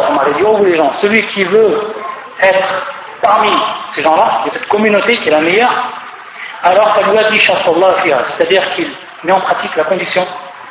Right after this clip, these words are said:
qu'Allah Azza wa Jalla lui a mise. C'est quoi cette condition ? C'est تأمرون بالمعروف وتنهون عن المنكر. Vous obligez, vous rendez obligatoire, vous ordonnez le bien et vous interdisez le mal.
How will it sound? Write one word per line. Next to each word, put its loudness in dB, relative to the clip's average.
qu'Allah 4
Azza 2
wa 0
Jalla 2
lui 0
a 4
mise. 0
C'est 0
quoi 2
cette -2
condition ? 2
C'est 0
تأمرون 0
بالمعروف 2
وتنهون 0
عن 2
المنكر. -2
Vous -2
obligez, 0
vous -4
rendez 4
obligatoire, 2
vous -4
ordonnez 4
le 4
bien 2
et 0
vous -2
interdisez 0
le 0
mal. 2